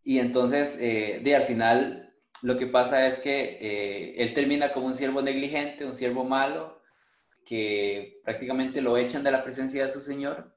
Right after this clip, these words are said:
porque, eh, fue un mal administrador de lo que se le dio. Entonces, eh, bueno, ahorita vamos a hablar un poco del con-, de, de qué es lo que quiere decir el Señor en esta parábola, qué es lo que quiere hablarnos a través de esto.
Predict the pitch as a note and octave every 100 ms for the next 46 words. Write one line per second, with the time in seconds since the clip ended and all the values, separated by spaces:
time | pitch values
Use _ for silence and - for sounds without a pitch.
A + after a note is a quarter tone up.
0 | _ - A#2 A#2+ D#3+ E3 - - G#2+ G2+
1 | G2 E2 - - B2 C3 C3 C#3 D3 C#3
2 | A#2 A2 - - G#2 G#2 C3 - A2+ -
3 | - F#2 F#2+ F#2 G2 A#2 _ _ _ _
4 | _ _ _ _ _ - A2+ A2 A2+ A2
5 | A2+ B2+ C3 - - _ _ - A2+ A2
6 | G#2+ G#2+ F#2 D#2+ _ _ _ _ _ _
7 | _ _ _ _ B2+ C3 A#2+ A#2+ C3+ C#3+
8 | C#3+ C3 C#3 C3+ C#3+ C#3+ D3 C3+ B2 A2
9 | - A2 A2 G#2 G#2 F#2+ - A2 G#2+ C3+
10 | C3+ C3+ C#3+ C#3+ C3+ A#2 A2 G2+ F#2+ E2
11 | - _ _ C3 C3 C#3 B2+ C3 C#3 C3+
12 | A#2+ A#2+ C3 B2+ C3+ A#2+ A2 B2 C3+ C3+
13 | B2+ A#2+ A#2 A#2 - - A#2+ B2 A#2 -
14 | G#2 G#2+ A#2 B2 C#3 A2+ - G#2+ G#2+ A2+
15 | A#2+ C3 - D3